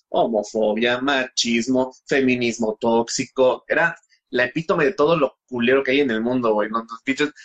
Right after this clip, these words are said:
referencias a, a los nazis, pinche Terminator, pero Terminator era de más masculinidad tóxica y termina siendo, este, así de, era tan masculinidad tóxica que había en el estereotipo de,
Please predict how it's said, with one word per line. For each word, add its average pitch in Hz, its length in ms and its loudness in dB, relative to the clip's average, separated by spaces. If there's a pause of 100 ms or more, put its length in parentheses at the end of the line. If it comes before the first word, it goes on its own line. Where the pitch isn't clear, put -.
(140)
referencias 135 800 0
a, 120 300 2
a 123 40 0
los 123 240 -4
nazis, 131 800 0
pinche 135 260 -4 (320)
Terminator, 131 680 0
pero 127 200 0
Terminator 123 560 0
era 127 180 4
de 120 100 2
más 113 100 -4 (340)
masculinidad 120 180 -2 (100)
tóxica 135 580 0
y 135 80 2
termina 123 400 -2
siendo, 127 640 2
este, 113 640 -4 (360)
así 131 220 0
de, 123 240 2
era 143 160 2
tan 135 140 -2
masculinidad 123 560 0
tóxica 135 320 -2
que 113 80 -2
había 117 160 2
en 127 80 -2
el 127 100 2
estereotipo 117 600 -2
de, 107 420 0